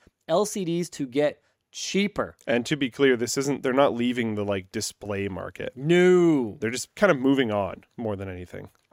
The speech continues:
Speaker 1: They will now focus heavily on oled and quantum dot, with most of their employees moving over to quantum dot. There's no official statement from Samsung yet.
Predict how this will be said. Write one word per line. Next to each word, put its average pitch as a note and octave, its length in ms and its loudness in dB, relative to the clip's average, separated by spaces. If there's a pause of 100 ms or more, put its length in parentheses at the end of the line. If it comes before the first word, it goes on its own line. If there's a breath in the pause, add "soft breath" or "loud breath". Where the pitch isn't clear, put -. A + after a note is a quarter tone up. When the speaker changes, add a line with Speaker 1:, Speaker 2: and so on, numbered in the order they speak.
(120)
Speaker 1:
They D#3 100 2
will D#3+ 100 2
now F#3 180 4
focus F#3+ 360 -4
heavily G3 500 0
on B2 260 -6
oled F#3+ 480 0
and C#3+ 220 -10
quantum F#3 460 -4
dot, G#2+ 340 -4 (220 soft breath)
with C3+ 180 -8
most F3+ 460 -2
of F3 60 -10
their E3 100 -2
employees C#3 420 -6
moving B2 260 -6
over A2 200 -8
to - 80 -18
quantum A2+ 400 -10
dot. E2+ 280 -18 (600)
There's A2 180 -10
no F3+ 160 2
official F3+ 320 -4
statement D3+ 380 -8
from C#3 140 -12
Samsung G#2+ 680 -8
yet. A#2+ 460 -4